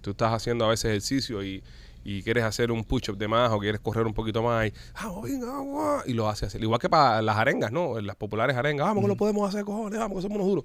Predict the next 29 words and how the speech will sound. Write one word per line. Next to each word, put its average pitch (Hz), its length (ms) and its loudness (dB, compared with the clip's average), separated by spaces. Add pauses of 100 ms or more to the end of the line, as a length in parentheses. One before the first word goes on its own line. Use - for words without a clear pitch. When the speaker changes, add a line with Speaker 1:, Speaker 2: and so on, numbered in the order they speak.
Speaker 2:
Yep. 202 180 8 (280)
Speaker 1:
Eso 120 200 2
te, 123 180 6
te 110 100 4
ayuda 123 280 6
con 107 120 0
el 98 120 0
tema 110 200 0
de 101 60 2
las 95 100 -4
malas 98 180 -2
palabras. - 240 -6
Las - 80 2
malas 240 160 6
palabras, 247 320 6
te 214 40 2
voy 208 80 4
a - 20 4
decir 190 100 2
una 190 100 4
cosa, 165 300 2 (580)
al 117 140 0
final 151 160 2
del 190 80 2
día 208 180 8
a 185 60 10
veces 180 300 4 (140)
son 160 200 -2
palabras 160 400 6